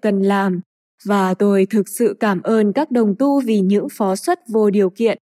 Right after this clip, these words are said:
và rất ý nghĩa của họ. Trong quá trình hàng ngày quảng bá Sấn Duyên, chúng tôi cảm thấy có một lực lượng luôn đẩy chúng tôi về phía trước. Chúng tôi cũng chứng kiến rất nhiều điều kỳ diệu khích lệ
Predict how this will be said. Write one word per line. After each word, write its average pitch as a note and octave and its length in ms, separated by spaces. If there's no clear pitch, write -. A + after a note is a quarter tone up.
và F#3 280
rất C#4 320
ý G#3 160
nghĩa G#3+ 260
của A3 320
họ. G3+ 300
Trong G3 440
quá F#3 200
trình G#3+ 260
hàng G3 260
ngày F#3+ 240
quảng F3 300
bá F3 200
Sấn F#3+ 320
Duyên, B3 320
chúng A3 260
tôi D4 180
cảm A#3 260
thấy G3+ 280
có G3 180
một A3+ 220
lực G3+ 200
lượng G3+ 240
luôn G#3+ 300
đẩy G3+ 220
chúng F#3+ 320
tôi B3+ 260
về G3+ 240
phía G3 320
trước. F#4 280
Chúng G3 300
tôi G3+ 380
cũng A3 180
chứng G#3+ 240
kiến G#3+ 240
rất F4+ 200
nhiều C#4+ 260
điều G#3 220
kỳ G#3 240
diệu A3+ 280
khích F#4 320
lệ A#3+ 200